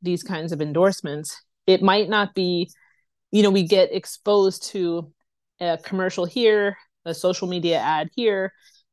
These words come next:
and it's sort of like a slow drip of exposure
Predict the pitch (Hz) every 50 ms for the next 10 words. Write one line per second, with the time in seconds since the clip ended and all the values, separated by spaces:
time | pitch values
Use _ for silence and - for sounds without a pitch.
0 | _ - 180 180 170 147 - - 208 196 190 190 175 139 180 170 156 - 156 -
1 | - - - 180 175 180 175 165 160 170 175 175 175 - _ _ _ - 160 160
2 | 151 147 151 - - - 180 185 185 180 170 156 135 131 139 156 143 -